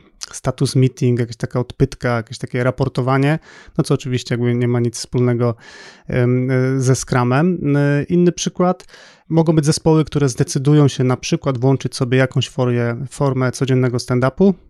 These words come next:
no i na tej podstawie mówić, że pracujemy zwinnie. No i uznaliśmy, że to może być, e, zbyt mało, taka pojedyncza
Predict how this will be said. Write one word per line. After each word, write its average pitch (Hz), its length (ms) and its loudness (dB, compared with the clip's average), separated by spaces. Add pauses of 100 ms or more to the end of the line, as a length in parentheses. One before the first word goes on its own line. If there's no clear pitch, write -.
(160)
no 143 140 -2
i 151 300 0 (480)
na 151 120 4
tej 160 140 0
podstawie 135 800 0 (200)
mówić, 135 360 0
że 127 320 0
pracujemy 123 800 0
zwinnie. 113 480 2 (580)
No 147 100 0
i 151 80 2
uznaliśmy, 151 440 2
że 139 120 2
to 143 140 -2
może 139 400 2
być, 123 420 -4 (120)
e, 127 200 -2
zbyt 117 280 -2
mało, 156 420 4 (160)
taka - 240 -6
pojedyncza 131 760 0